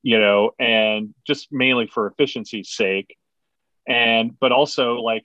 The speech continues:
I wonder, you know, like, oh, you know, like, there's so many new techniques and new softwares. And, you know, we did, we did claymation and, and C G and two D animation and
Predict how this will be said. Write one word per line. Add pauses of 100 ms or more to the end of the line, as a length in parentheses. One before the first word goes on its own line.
I
wonder,
you
know,
like, (880)
oh,
you
know,
like,
there's
so
many
new
techniques
and
new (420)
softwares.
And, (260)
you
know,
we
did, (600)
we
did (120)
claymation
and,
and
C
G
and
two
D
animation
and